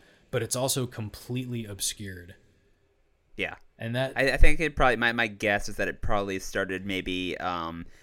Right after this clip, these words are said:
Speaker 2: when, like, the breading on fried chicken was just, like,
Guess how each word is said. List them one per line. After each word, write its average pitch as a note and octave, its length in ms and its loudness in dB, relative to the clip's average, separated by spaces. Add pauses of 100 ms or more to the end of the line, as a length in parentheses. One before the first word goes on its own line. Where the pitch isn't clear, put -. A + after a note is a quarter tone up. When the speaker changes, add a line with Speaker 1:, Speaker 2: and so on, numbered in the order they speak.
(180)
Speaker 2:
when, F2+ 380 -6
like, E2+ 200 -4
the F#2+ 80 -6
breading F#2 480 -4
on E2+ 180 -6
fried F#2+ 240 -4
chicken F#2 280 -2
was E2 180 -12
just, - 220 -8
like, B1+ 180 -12